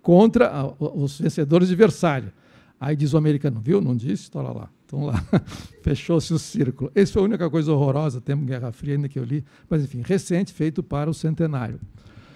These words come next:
Mas o que mais impressionou era, de fato,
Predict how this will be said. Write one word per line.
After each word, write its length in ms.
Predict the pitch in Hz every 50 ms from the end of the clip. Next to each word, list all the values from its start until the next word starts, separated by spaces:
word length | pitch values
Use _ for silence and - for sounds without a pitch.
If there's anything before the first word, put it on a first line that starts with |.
| - - - - _ _ _ _
Mas 320 | - 196 196 202 165 - - _ _ _ _ _ _ -
o 100 | 311 294
que 140 | - -
mais 240 | 220 233 262 254 208
impressionou 800 | 233 214 - 208 196 - - 180 165 165 180 208 226 226 185 - _ _ _ _ _ _ _ _ _ _ -
era, 240 | 202 196 202 202 196
de 100 | 165 202
fato, 500 | - - - 226 240 - - - 262